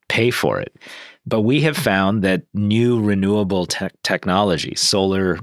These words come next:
mini grids tied to grids that connect to people's homes and,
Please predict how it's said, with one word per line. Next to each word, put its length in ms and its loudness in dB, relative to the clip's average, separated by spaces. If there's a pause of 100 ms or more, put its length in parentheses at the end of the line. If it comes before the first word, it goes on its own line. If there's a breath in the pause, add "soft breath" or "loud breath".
mini 380 0
grids 440 0
tied 460 0
to 400 -2 (520 loud breath)
grids 400 0
that 200 -2 (220)
connect 340 -2
to 100 -2
people's 360 0
homes 340 0
and, 240 -4